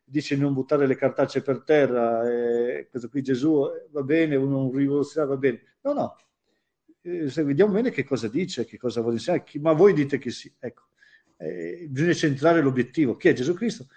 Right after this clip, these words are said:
il Figlio di Dio incarnato per la nostra salvezza e la nostra redenzione. Ecco allora, eh, come, eh, questa unicità e universalità del mistero salvifico di Gesù Cristo. Eh, sempre la Dominus Iesus,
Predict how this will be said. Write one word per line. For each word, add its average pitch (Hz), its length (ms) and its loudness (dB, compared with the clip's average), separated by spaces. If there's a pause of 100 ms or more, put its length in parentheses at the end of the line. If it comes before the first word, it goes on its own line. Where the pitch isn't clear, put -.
(240)
il 104 120 -12
Figlio 160 260 -2
di 131 140 0
Dio 196 200 -2
incarnato 147 560 -2
per 117 120 -4
la 104 60 -2
nostra 127 280 -6
salvezza 107 460 -8
e 117 40 -6
la 101 60 -8
nostra 104 240 -14
redenzione. 101 600 -20 (560)
Ecco - 220 -2
allora, 131 400 4 (280)
eh, 113 1120 -2
come, 123 580 -2 (360)
eh, 110 760 -2
questa - 600 -2
unicità 135 840 2
e 131 100 2
universalità 123 880 2
del 120 180 2
mistero 110 360 -2
salvifico 113 400 -6
di 104 80 -4
Gesù 107 180 -4
Cristo. 117 480 -6 (480)
Eh, 123 260 -4
sempre 139 260 0
la 127 80 4
Dominus 135 320 4
Iesus, 139 580 4